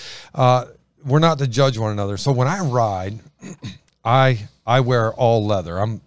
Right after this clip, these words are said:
I, I like leather, uh, attire, so I wear the leather jacket, leather gloves, leather chaps, uh, black sunglasses. It's just black leather boots. It's just what works for me. It's, uh,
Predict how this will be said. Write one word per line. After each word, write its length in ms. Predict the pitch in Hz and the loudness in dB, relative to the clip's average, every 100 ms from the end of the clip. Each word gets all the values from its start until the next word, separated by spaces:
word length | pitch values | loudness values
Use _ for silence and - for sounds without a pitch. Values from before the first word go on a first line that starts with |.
| _ | _
I, 160 | 104 107 | -6 -2
I 120 | 104 | -2
like 320 | 98 104 101 | 0 -2 -2
leather, 520 | 101 104 101 101 101 - | -2 -2 -2 -4 -6 -8
uh, 540 | 101 95 98 104 101 95 - | -6 -4 -6 -6 -10 -12 -12
attire, 500 | 104 110 104 107 101 | -6 -2 0 0 -4
so 240 | - 104 | -6 -4
I 100 | 107 | -4
wear 280 | 101 107 104 | -4 -4 -4
the 100 | 98 | -4
leather 280 | 98 104 104 | -2 -2 -2
jacket, 480 | 95 104 98 - 87 | -4 -4 -4 -6 -6
leather 260 | 104 104 95 | -4 -4 -4
gloves, 480 | 98 101 98 85 - - - - | -2 -2 -2 -6 -16 -20 -20 -4
leather 300 | 107 123 123 | 0 0 0
chaps, 580 | - 117 110 110 - - - - - | -2 0 0 -2 -8 -20 -20 -20 -4
uh, 240 | 98 98 | 0 0
black 520 | 110 101 117 127 123 | -2 2 4 4 2
sunglasses. 1000 | - 123 113 107 101 104 98 104 98 90 - - - | -4 -6 -6 -6 -4 -2 -2 -4 -6 -8 -14 -20 -10
It's 140 | 107 | -4
just 320 | 131 123 - - | -2 -2 -6 -20
black 520 | 107 110 123 123 117 | -4 2 4 2 2
leather 360 | 117 127 123 | 2 4 2
boots. 440 | 113 107 113 113 120 | 0 -2 -2 -4 -8
It's 120 | 113 | -6
just 200 | 135 104 | -6 -4
what 180 | 131 113 | -4 -2
works 340 | 110 135 - | 0 0 -2
for 160 | - 101 | -6 -4
me. 300 | 98 104 107 | -4 -2 -4
It's, 180 | 104 104 | -6 -6
uh, 260 | 110 104 | -2 -2